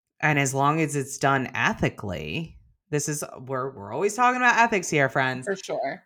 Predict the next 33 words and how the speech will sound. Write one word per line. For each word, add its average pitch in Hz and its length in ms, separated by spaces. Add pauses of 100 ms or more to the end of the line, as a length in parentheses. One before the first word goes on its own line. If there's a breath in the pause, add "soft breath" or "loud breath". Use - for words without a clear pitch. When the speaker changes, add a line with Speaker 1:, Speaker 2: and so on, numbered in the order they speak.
(160)
Speaker 1:
But 202 440 (640)
I 180 140
haven't 220 280
seen 185 460
examples. 147 960
I, 147 260
I 147 140
haven't 156 320
seen 143 360
where, 127 420
you 131 200
know, 120 240
different 127 640 (440)
A 147 140
I 135 140
narration 123 560
programs 117 520
have 117 140
stolen 120 680
voices. 110 680 (280 loud breath)
Now, 208 140
if 202 40
Speaker 2:
Right. 214 80
Speaker 1:
you're 254 120
getting 254 240
a 202 60
book 147 340
and 156 120
you're 151 100
getting 143 260
it, 139 140
like, 127 320 (420 soft breath)
if 165 200